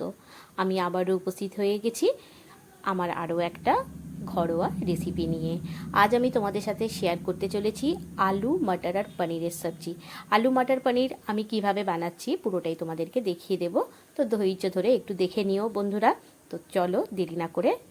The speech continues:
রান্নাটা শুরু করে দিই। মটর পনির বা মা-, আলু মটর পনির বানানোর জন্য আমি এখানে নিয়ে নিয়েছি মটর আর এখানে নিয়ে নিয়েছি আলু। তো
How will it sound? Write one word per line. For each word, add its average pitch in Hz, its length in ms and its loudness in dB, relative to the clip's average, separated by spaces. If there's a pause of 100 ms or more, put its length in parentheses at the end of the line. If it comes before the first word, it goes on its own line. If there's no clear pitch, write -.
রান্নাটা 165 320 -4 (100)
শুরু 190 220 -2
করে 208 180 0
দিই। 311 140 4 (1500)
মটর 247 360 4
পনির 311 320 6 (320)
বা 247 80 8 (120)
মা-, 226 140 -2 (140)
আলু 262 200 6 (120)
মটর 277 340 4
পনির 254 320 2
বানানোর 226 420 2
জন্য 226 200 0 (680)
আমি 226 160 2 (100)
এখানে 226 300 4 (140)
নিয়ে 226 260 2
নিয়েছি 226 380 0 (640)
মটর 208 340 2 (500)
আর 214 160 0
এখানে 214 220 0 (120)
নিয়ে 202 200 6
নিয়েছি 208 320 -2 (1300)
আলু। 190 200 2 (840)
তো 214 60 0